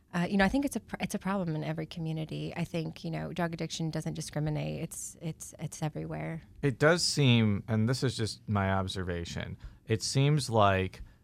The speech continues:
Speaker 2: unlike, say, the nineteen eighties, when there was a big emphasis on putting drug users in jail,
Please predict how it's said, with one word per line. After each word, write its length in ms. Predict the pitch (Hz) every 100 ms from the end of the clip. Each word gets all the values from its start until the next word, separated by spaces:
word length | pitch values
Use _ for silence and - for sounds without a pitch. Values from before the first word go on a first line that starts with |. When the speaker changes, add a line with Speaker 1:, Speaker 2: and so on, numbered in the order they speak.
| _ _ _ _
Speaker 2:
unlike, 560 | 117 123 127 113 104 98
say, 240 | - 104 101
the 120 | 95
nineteen 440 | 95 98 98 107
eighties, 640 | - 92 85 85 - - - _ -
when 240 | 98 92
there 140 | 92 90
was 180 | 90
a 60 | 92
big 480 | 87 101 98 104 -
emphasis 540 | 104 90 98 - 92 -
on 200 | 90 87
putting 320 | 95 92 92
drug 280 | 85 92 87
users 360 | 90 90 101 104
in 100 | 98
jail, 340 | 92 -